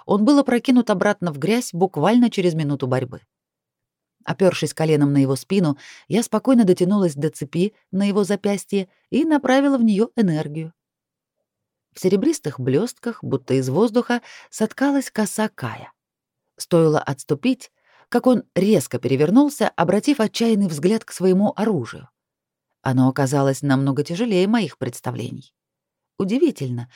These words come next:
учитывая, как Кай ловко и быстро им орудует. Может, всё дело в том, что оно мне чужое? Что ты собралась делать? Вернуться в лагерь. Несколько минут я старательно пыталась перенаправить энергию в косу.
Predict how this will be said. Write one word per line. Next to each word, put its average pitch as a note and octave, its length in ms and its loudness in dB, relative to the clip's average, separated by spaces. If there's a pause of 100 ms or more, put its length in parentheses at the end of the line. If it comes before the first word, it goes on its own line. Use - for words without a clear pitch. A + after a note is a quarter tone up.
(200)
учитывая, F3 500 0
как - 260 -4
Кай G#3+ 220 2
ловко F3+ 340 2
и F3 60 2
быстро A3 360 0
им F#3+ 280 -2
орудует. A#2+ 600 -6 (760)
Может, C#3+ 400 -2
всё - 220 -4
дело C#3+ 200 2
в - 40 -16
том, C3+ 180 -2
что C3+ 180 -4
оно C3+ 160 0
мне C#3 220 -2
чужое? C#3 560 -6 (1700)
Что - 260 -2
ты E3+ 100 0
собралась F3 460 4
делать? C3 460 -6 (800)
Вернуться A3+ 500 4
в D#4+ 40 -2
лагерь. B3 440 0 (1300)
Несколько G3+ 500 2
минут D3 400 0
я F#3+ 180 -2
старательно G3+ 520 0
пыталась G3+ 400 -2
перенаправить F3 640 0
энергию F3 420 0
в - 60 -12
косу. - 480 -10